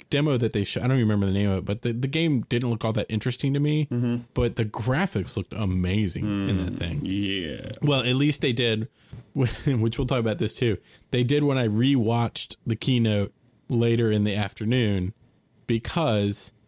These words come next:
Speaker 1: uh, they had a lot of problems with this, uh, s-, with the streaming of the keynote.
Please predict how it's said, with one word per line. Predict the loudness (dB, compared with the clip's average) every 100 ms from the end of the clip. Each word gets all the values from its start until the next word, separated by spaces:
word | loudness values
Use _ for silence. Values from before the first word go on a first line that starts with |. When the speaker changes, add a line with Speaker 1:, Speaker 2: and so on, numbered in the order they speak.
| _ _ _
Speaker 1:
uh, | -4 -2 -2 -4 -10 -8
they | -2 0
had | 0 0
a | 2
lot | 2 2 2 2 0
of | 0
problems | 0 0 0 -2 -4 -2
with | -4 -2
this, | -2 0 -2 -4 -2
uh, | 0 0
s-, | -2 -2
with | -2 0
the | -4
streaming | 0 0 2 2 0
of | -2
the | -4
keynote. | -2 -2 -2 -6